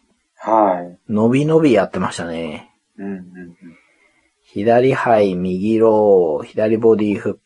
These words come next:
Speaker 2: ク、右ストレートって打ち込んで、飛び膝出してましたよ。
Speaker 1: うんうん。
Speaker 2: うん。で、最終的にはケージの前の打ち合いで左フッ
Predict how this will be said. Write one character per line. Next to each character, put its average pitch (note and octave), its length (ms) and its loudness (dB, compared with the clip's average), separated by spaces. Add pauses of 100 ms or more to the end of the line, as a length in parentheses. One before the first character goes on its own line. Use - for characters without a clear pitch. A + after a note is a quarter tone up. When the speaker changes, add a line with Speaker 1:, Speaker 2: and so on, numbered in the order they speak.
(140)
Speaker 2:
ク、 D#2+ 160 -8
右 F2+ 280 -8
ス - 100 -16
ト G#2+ 140 0
レ G#2+ 160 4
ー G2 60 2
ト D#2 280 0
っ - 40 -20
て G#2 100 -10
打 F#2 100 -14
ち - 120 -18
込 G#2+ 260 0
ん F2 120 -2
で、 D#2+ 200 -4 (580)
飛 - 140 -2
び A#2+ 80 2
膝 A#2+ 220 0
出 G#2+ 140 0
し - 80 -14
て - 60 -6
ま - 120 -10
し - 80 -18
た - 60 -6
よ。 - 200 -14 (540)
Speaker 1:
う G#2 40 -12
ん F#2 300 -12
う G2 40 -14
ん。 F2+ 100 -16
Speaker 2:
う F2 320 -6 (260)
ん。 - 60 -20 (920)
で、 - 100 -2
最 F3+ 180 2
終 F3+ 140 2
的 F#3 220 4
に A#3+ 100 6
は E3+ 200 2
ケ A2+ 160 4
ー - 20 4
ジ A2 140 0
の A2+ 100 2
前 A2+ 240 2
の E2+ 120 -2
打 E2 120 -12
ち F#2+ 200 -2
合 F2+ 140 0
い F2+ 140 -4
で D3+ 260 4
左 G2 360 0
フ F#2+ 160 0
ッ - 40 -6